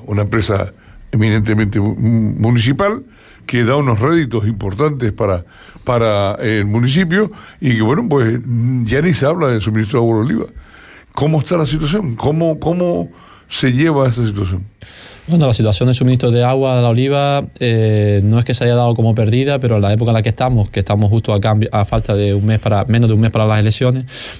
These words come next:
Speaker 2: eh, a nivel judicial está un poco paralizado y bueno, y hasta que el juez realmente, eh, no dictamine sentencia, pues no podemos hacer nada.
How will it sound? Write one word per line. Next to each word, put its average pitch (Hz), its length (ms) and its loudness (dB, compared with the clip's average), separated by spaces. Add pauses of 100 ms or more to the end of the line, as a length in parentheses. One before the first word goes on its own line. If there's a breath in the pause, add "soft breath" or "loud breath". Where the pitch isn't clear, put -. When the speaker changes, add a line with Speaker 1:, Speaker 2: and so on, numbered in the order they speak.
(120)
Speaker 2:
eh, 107 1000 2
a 104 80 0
nivel 107 280 2
judicial 117 1080 0
está 110 280 0
un 107 80 0
poco 110 320 0
paralizado 131 640 0 (320 loud breath)
y 127 100 0
bueno, 135 180 2
y 135 40 0
hasta 107 200 0
que 98 120 2
el 92 100 2
juez 110 340 4
realmente, 107 1500 2 (280 loud breath)
eh, 110 220 0
no 107 560 4
dictamine 107 360 0
sentencia, 123 520 0
pues 120 220 0
no 107 320 2
podemos 107 240 2
hacer 101 220 -2
nada. 95 800 0